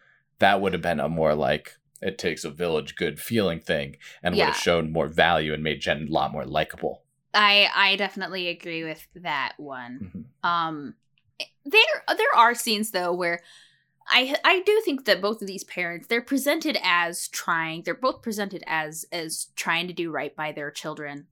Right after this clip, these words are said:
Speaker 2: The scene
Speaker 1: Mm-hmm.
Speaker 2: in particular I'm thinking of is when they both end up at the pharmacy.
Speaker 1: Yes.
Speaker 2: And I,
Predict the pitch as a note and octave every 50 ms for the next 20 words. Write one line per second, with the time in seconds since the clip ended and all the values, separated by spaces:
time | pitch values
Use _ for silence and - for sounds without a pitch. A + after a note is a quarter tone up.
0 | _ - G#3+ B3 B3 - - - D3+ C#3+ C4+ - - - - F#3+ G3 F#3+ - F#3
1 | F3 F#3 F3 E3+ D#3+ E3 D3+ D3+ - - D#3 D#3 E3 D#3 E3 D3 D3 D3 D3 -
2 | - - E3 E3+ E3 D#3+ D3+ D3+ D#3 D#3+ E3+ E3 E3 D#3+ D#3+ D#3 D#3 D3+ D#3 D3
3 | C#3+ D#3 D3+ - D#3 - - C#3+ A#2+ B2 D3 D#3 - - D#3+ D#3 D3+ D3 D3 _
4 | _ _ _ _ _ _ _ _ _ - F#2 F2 - - - - - - _ _
5 | _ - E2+ - - _ _ _ _ _ _ - G#3+ G#3 G3+ G3 F#3+ F#3+ F#3+ F#3
6 | - - _ _ _ _ _ _ _ _ _ _ _ - - A3+ -